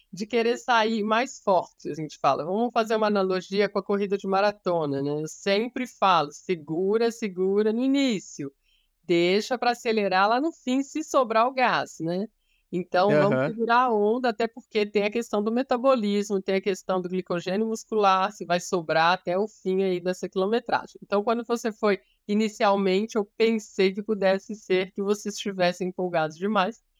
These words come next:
Speaker 1: e quebrasse ali no <laughs> segundo dia, ou por, pela questão nutricional mesmo, ou por um cansaço excessivo da qual você não tava treinado para. Mas, se você começa a melhorar no segundo, no terceiro e vai melhorando, então entra aquele aspecto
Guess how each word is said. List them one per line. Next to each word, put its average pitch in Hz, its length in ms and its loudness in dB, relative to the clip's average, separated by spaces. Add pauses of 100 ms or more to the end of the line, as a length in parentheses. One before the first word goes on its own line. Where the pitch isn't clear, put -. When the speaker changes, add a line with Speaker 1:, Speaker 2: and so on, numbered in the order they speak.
(320)
Speaker 1:
e 214 80 -4
quebrasse 202 800 0
ali 196 200 2
no 208 180 0
<laughs> 220 320 -6
segundo 208 220 -2
dia, 202 320 -4 (440)
ou 247 260 2
por, 240 180 2 (200)
pela 196 180 0
questão 190 320 -2
nutricional 175 680 0
mesmo, 175 220 -2
ou 220 60 -2
por 254 180 -4
um 277 80 -6
cansaço 247 720 0
excessivo 220 640 -6 (120)
da 202 120 0
qual 185 220 -2
você 196 240 -8
não 196 100 -4
tava 190 240 -4
treinado 190 640 -2
para. 127 280 0 (720)
Mas, 269 520 2
se 233 200 -8
você 247 380 0
começa 214 540 0
a - 20 -2
melhorar 185 380 0
no 175 60 -4
segundo, 196 500 -4
no 175 100 -6
terceiro 185 540 0
e 165 40 -4
vai 165 240 0
melhorando, 175 800 0
então 196 320 0
entra 202 220 -2
aquele 220 200 -4
aspecto 208 560 -2